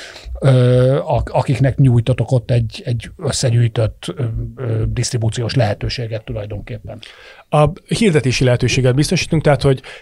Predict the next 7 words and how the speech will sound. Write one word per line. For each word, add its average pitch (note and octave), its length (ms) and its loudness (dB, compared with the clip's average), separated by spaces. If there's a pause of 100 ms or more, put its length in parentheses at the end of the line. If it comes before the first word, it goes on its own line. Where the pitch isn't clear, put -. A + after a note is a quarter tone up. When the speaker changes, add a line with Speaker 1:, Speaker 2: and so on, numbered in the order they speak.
Speaker 2:
például C#3+ 240 6
maradjunk B2 300 4
akkor B2 280 2
a, B2 260 4
ennél C3 280 0
a G#2 60 -4
podcastnál, D#3+ 640 0